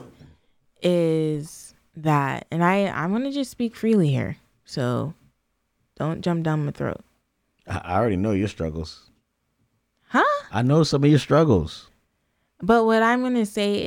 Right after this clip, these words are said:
Speaker 1: is, even when I was a working mom and you were the stay-at-home parent, there would be things that I'd still have to do that you don't have to do as a working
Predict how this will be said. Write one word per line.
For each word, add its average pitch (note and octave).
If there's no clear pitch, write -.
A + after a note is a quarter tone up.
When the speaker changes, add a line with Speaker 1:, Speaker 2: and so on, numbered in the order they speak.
Speaker 1:
is, F3+
even F4
when D#4+
I B3
was G#3
a E3+
working D3+
mom B2+
and E3+
you D#3
were D#3
the D#3
stay-at-home D3+
parent, C#3
there G3
would D4
be A#3
things F#3+
that D#3+
I'd D#3
still D#3
have D#3
to C3+
do C#3+
that D3+
you E3+
don't C#3+
have -
to -
do -
as C#3+
a C3
working C#3+